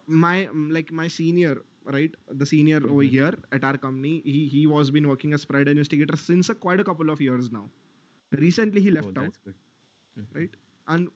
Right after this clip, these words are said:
Speaker 1: uh, he was closely working with law enforcement agencies, and he was mainly into C D R, I P D R, and, um, image processing.
Speaker 2: Mm-hmm.
Speaker 1: Right. So through that, you know,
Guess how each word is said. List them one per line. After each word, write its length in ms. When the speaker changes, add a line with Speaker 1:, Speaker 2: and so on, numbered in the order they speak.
Speaker 1:
uh, 160
he 100
was 160
closely 420
working 340
with 140
law 100
enforcement 440
agencies, 560
and 160
he 100
was 180
mainly 320
into 200
C 220
D 140
R, 160
I 200
P 160
D 160
R, 240
and, 360
um, 460
image 360
processing. 480
Speaker 2:
Mm-hmm. 640
Speaker 1:
Right. 200
So 120
through 220
that, 280
you 120
know, 220